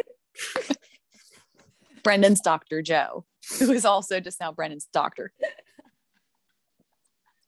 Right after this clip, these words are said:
Speaker 1: He's not my friend. He's just my doctor. <laughs>
Speaker 2: Oh my God, don't ever say, even as a joke, that would kill Doctor Joe. <laughs>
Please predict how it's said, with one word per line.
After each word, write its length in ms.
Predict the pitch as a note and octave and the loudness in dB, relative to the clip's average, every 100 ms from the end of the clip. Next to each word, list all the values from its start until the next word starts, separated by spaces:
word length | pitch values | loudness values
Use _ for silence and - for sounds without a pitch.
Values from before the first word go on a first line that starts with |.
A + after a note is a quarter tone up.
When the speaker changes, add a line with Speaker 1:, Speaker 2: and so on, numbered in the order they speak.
| _ _ _ - A4 C5+ C5 B4+ B4 - _ | _ _ _ -10 -2 0 0 -2 -8 -18 _
Speaker 1:
He's 180 | G#3 | -2
not 140 | A3 D4+ | 0 2
my 120 | D#4 | 0
friend. 220 | - E3+ | 0 -4
He's 140 | E3+ D#3 | -4 -6
just 200 | F3 G3 | -6 -2
my 100 | E3+ | -2
doctor. 600 | C#3+ C#3 C3+ B2+ D3+ - - | -2 -4 -8 -8 -8 -12 -4
<laughs> 100 | - - G#3+ G#4+ | -4 -2 2 6
Speaker 2:
Oh 220 | F4+ D4+ - D4+ | 6 4 -2 -12
my 120 | G3+ A#3 | -10 -6
God, 240 | G3+ F#3 | -4 -4
don't 200 | G3+ G#3+ - | -6 -10 -10
ever 240 | E3+ F#3 | -8 -8
say, 140 | F3 - | -8 -6
even 200 | A3+ A3+ | -4 -2
as 120 | A#3+ F3 | -4 -6
a 40 | |
joke, 540 | D3 - F3 D#3+ E3 - | -12 -4 2 4 2 -2
that 160 | A#3+ F#3 | -4 -2
would 120 | G3 A3+ - | -4 -4 -2
kill 240 | A#3 G3+ F#3+ | 0 2 2
Doctor 360 | E3+ E3 - | 0 0 -4
Joe. 200 | F3 E3+ | -4 2
<laughs> 340 | D3+ D4+ A#3 | 2 2 0